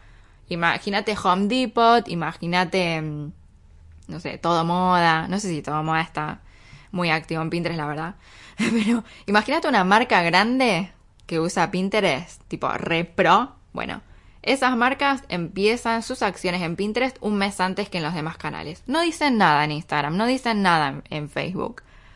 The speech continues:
No, pero en Pinterest empiezan antes.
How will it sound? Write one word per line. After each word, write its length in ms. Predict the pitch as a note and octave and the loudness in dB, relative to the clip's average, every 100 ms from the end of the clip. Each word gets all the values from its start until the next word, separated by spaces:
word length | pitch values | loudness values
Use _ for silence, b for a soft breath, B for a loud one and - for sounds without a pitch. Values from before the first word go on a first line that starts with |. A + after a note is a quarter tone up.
| b b | b b
No, 320 | G3 E3+ F#3 | 0 0 0
pero 180 | F#3 F3+ | 2 4
en 120 | F3+ | 4
Pinterest 300 | A3 C4+ C#4 | 2 2 2
empiezan 460 | G3 F#3+ - A3+ G#3+ | 4 2 4 2 2
antes. 580 | F3+ D3+ D3 - E3 - | -2 -2 -4 -8 -10 -16